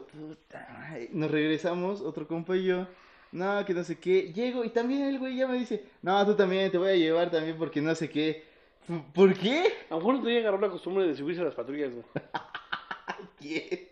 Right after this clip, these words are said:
Speaker 2: César.
Speaker 1: <laughs> Subirse a las patrullas.
Speaker 2: No sé si te acuerdas cuando Beto tuvo el problema aquí en el bar que estaba en el entronque de Santana Cotlán.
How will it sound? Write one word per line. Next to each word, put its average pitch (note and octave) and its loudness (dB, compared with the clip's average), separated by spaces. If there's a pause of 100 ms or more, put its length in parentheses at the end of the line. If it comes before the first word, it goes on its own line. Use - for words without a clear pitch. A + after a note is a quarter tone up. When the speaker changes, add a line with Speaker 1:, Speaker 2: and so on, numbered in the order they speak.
(160)
Speaker 2:
César. C#3 -6 (380)
Speaker 1:
<laughs> - -2
Subirse G3 2
a F#3 8
las F#3 6
patrullas. - -8 (340)
Speaker 2:
No D#3+ 0
sé F#3+ -4
si F3 -8
te D#3 -4
acuerdas D3+ -2
cuando B2 -6
Beto C#3+ 0
tuvo D3+ -2
el C#3 -4
problema C3+ -6
aquí B2+ -10
en C#3+ -6
el C3 -6
bar C3 -4
que B2 -14
estaba C3+ -2
en B2 -6
el A2+ -10
entronque B2+ -8
de A#2+ -6
Santana A#2+ -8
Cotlán. A#2+ -12